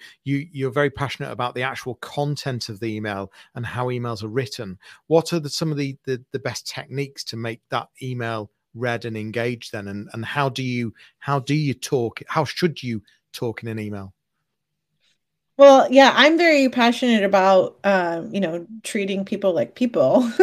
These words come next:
Speaker 2: <laughs> uh, you know, a-, and I think it gets so hard sometimes because you don't see your audience, right? You're just sort of shouting out into the ether sometimes, it feels like. And you're,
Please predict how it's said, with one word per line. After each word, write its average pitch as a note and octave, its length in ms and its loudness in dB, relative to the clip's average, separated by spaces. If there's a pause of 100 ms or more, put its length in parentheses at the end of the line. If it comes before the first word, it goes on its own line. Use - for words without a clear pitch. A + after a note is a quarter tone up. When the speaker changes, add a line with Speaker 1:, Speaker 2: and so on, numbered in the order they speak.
(220)
Speaker 2:
<laughs> B4 360 2
uh, B3+ 400 12
you C#4+ 160 10
know, B3 340 8
a-, A3+ 240 2
and B3 140 8
I A#3+ 80 6
think C#4+ 240 4
it A#3+ 220 6
gets C4+ 200 4
so C4 320 6
hard A#3+ 460 0
sometimes G3+ 500 -2
because G3 400 0
you G#3+ 180 -2
don't C4 180 4
see B3+ 180 0
your A#3+ 120 0
audience, F#3+ 800 -4
right? G#3 480 2 (300)
You're A3 160 0
just A3+ 300 0
sort G#3 200 0
of F#3+ 120 -2
shouting A3 520 6
out A3+ 160 4
into A3 200 2
the - 120 -8
ether A3+ 320 0
sometimes, F#3 540 -4
it F3+ 180 -4
feels F3+ 320 0
like. F3+ 520 -2 (420)
And G#3 720 4
you're, G#3 380 -2